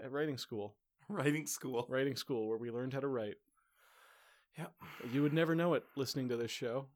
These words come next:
Speaker 2: Um, <clears throat> so what do you think?
Speaker 1: Well,
Speaker 2: Where's
Speaker 1: I've,
Speaker 2: the fake one?
Speaker 1: I've been biding my time and buying time.
Speaker 2: Yeah.
Speaker 1: I'm gonna say that it's, where are all the clean fics?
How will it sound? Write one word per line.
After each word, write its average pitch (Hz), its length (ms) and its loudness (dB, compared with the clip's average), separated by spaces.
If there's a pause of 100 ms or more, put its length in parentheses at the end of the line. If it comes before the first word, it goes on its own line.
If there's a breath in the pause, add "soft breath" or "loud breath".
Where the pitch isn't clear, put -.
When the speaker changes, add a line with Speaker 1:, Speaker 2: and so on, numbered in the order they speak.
(580)
Speaker 2:
Um, 123 720 2 (500)
<clears throat> 165 460 0
so 127 280 2
what 123 140 0
do 120 40 2
you 120 60 0
think? 131 260 -8 (200)
Speaker 1:
Well, 113 140 -2
Speaker 2:
Where's 117 120 2
Speaker 1:
I've, 131 100 -4
Speaker 2:
the 123 60 -6
fake 107 140 -8
one? 110 100 -6
Speaker 1:
I've 104 100 -6
been 107 140 -4
biding 107 400 -4
my 104 160 -10
time 107 480 -10
and 117 180 -8
buying 110 360 -8
time. 95 300 -10 (140 loud breath)
Speaker 2:
Yeah. - 120 -6 (140 loud breath)
Speaker 1:
I'm 185 140 2
gonna 262 140 -2
say 143 360 2
that 127 200 -2
it's, 127 320 -2
where 185 340 4
are 214 80 4
all 202 120 4
the 196 80 2
clean 226 340 0
fics? 117 380 -2